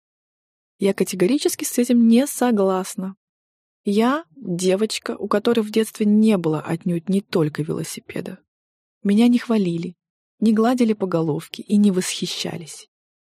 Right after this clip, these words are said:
Однако именно такая родительская стратегия привела к тому, что я сперва бессознательно, а потом вполне осознанно принялась развивать харизму.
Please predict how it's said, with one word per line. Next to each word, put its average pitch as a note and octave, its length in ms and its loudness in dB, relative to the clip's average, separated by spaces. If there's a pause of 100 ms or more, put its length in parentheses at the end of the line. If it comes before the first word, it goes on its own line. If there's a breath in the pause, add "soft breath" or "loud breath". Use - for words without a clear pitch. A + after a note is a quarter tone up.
(160)
Однако F#3+ 360 2
именно G3+ 440 4
такая F3+ 540 -2
родительская E3 640 -2
стратегия F3+ 800 -4 (340)
привела E3 440 0
к - 100 -14
тому, E3+ 400 -2 (120)
что - 360 -8
я E3+ 200 0
сперва F3+ 440 -4
бессознательно, D#3+ 1120 -2 (520)
а - 100 -6
потом G#3+ 280 0
вполне A#3 380 2
осознанно F#3+ 640 -2 (140)
принялась E3+ 760 -2
развивать D3+ 680 -2
харизму. D#3+ 560 -4